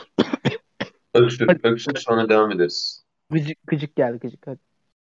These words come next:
Speaker 2: Tamamdır. Ee, o zaman filme, o zaman son sorumu soruyorum ve sonra kapatıyoruz. Filme kaç puan veriyorsun on üzerinden?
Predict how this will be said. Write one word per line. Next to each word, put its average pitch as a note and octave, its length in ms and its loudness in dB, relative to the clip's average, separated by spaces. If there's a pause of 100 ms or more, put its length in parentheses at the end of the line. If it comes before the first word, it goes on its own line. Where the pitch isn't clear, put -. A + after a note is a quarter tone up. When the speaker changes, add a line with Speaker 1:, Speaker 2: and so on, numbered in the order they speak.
(120)
Speaker 2:
Tamamdır. F2 540 -4
Ee, E2+ 300 2
o A#2 180 0
zaman C3 340 0
filme, D3 420 2
o D3 120 4
zaman C#3 160 0
son C#3+ 240 -2
sorumu B2+ 280 -2
soruyorum A2 380 0
ve G#2+ 60 -4
sonra G#2+ 280 -4
kapatıyoruz. - 540 -8
Filme B2+ 260 -4
kaç C3 260 -2
puan F#2+ 240 2
veriyorsun E2 380 -4
on G2+ 220 0
üzerinden? D#2+ 460 -6